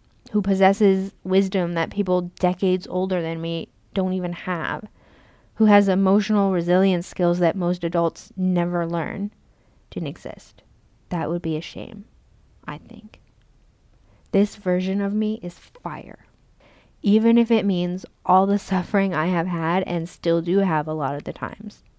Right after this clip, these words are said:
I still think it is worth it.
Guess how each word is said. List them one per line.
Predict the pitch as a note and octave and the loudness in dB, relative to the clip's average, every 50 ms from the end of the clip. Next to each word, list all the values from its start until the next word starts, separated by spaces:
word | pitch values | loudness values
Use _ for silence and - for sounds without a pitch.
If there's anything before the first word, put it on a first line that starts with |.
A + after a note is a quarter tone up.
| _ _ _ _ _ _ _ _ _ _ _ _ _ _ _ _ _ _ | _ _ _ _ _ _ _ _ _ _ _ _ _ _ _ _ _ _
I | - F#3 G3 | 0 0 0
still | F#3+ G3 G3 A3 G#3 G#3 | 0 0 0 2 2 2
think | G#3+ - G#3+ G#3 F#3+ F#3 | 2 0 -2 -2 0 -2
it | F3 E3+ | -2 -2
is | D#3+ E3 - | -4 -4 -6
worth | - F#2 - - - | -10 -12 -12 -12 -16
it. | - - | -20 -20